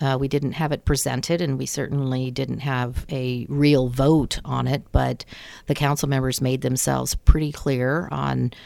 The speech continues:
uh, where they stood. And we did have, you know, two of our new council members who are adamant, it seemed to be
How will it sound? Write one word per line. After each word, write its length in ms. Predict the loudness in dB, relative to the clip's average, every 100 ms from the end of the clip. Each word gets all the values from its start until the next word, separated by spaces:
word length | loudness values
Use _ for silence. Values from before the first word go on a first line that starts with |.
| -20 -18 -6
uh, 200 | -4 -2
where 260 | 2 4 4
they 120 | 2
stood. 560 | 2 4 4 4 0 -4
And 180 | -2 0
we 100 | -2
did 240 | 0 0
have, 540 | 0 -2 -2 -2 -4 -8
you 140 | -4
know, 160 | -2 -2
two 560 | 0 4 6 6 2 0
of 120 | -6
our 100 | -2
new 180 | 0 2
council 360 | 0 -2 -2
members 400 | 0 0 -2 -4
who 240 | -4 -2 -2
are 160 | -4 -2
adamant, 480 | 0 0 0 -2
it 180 | -4 -6
seemed 220 | -2 -2
to 60 | 0
be 120 | -2